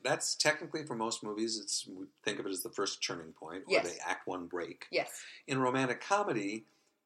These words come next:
Speaker 1: uh, in most paradigm of most stories, they say the hero must make a choice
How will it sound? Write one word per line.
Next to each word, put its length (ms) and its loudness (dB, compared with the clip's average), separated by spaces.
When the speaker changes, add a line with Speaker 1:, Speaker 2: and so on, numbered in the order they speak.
Speaker 1:
uh, 260 4
in 200 -2
most 500 2
paradigm 380 4
of 60 -2
most 360 4
stories, 640 4
they 140 4
say 400 4
the 140 -2
hero 600 6
must 300 2
make 160 -4
a 60 -8
choice 680 -2